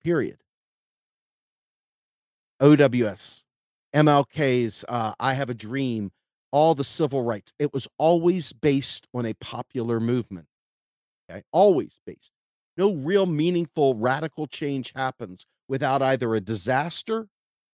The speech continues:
or a popular movement. That's just the deal. It's, it, it's, it's not a, you are not, you're gonna vote to some amorphous thing and hope and pray that the amorphous God of, of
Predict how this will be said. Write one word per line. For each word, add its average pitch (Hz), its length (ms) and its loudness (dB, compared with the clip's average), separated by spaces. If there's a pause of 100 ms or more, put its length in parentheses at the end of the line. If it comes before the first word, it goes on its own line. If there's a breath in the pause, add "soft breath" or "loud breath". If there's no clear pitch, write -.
(120)
or 135 140 0
a 120 60 0
popular 120 500 -4
movement. 107 440 -6 (2500)
That's 151 140 -12
just - 180 -10
the 156 60 -8
deal. 240 280 -6 (1800)
It's, - 180 -10
it, 180 200 2
it's, 185 200 0
it's - 280 -2
not 220 220 0
a, 220 180 0
you 196 220 -2
are 226 180 4
not, 226 240 0 (280)
you're 208 100 -4
gonna 262 180 4
vote 190 360 2
to 165 100 -10
some 175 300 -4
amorphous 165 840 2
thing 123 380 -2
and 135 140 -2
hope 202 280 2
and 165 140 -8
pray 185 320 0
that 147 180 -8
the 160 100 -2
amorphous 156 680 -4 (120)
God 147 480 -2
of, 127 220 -10 (300)
of 135 220 0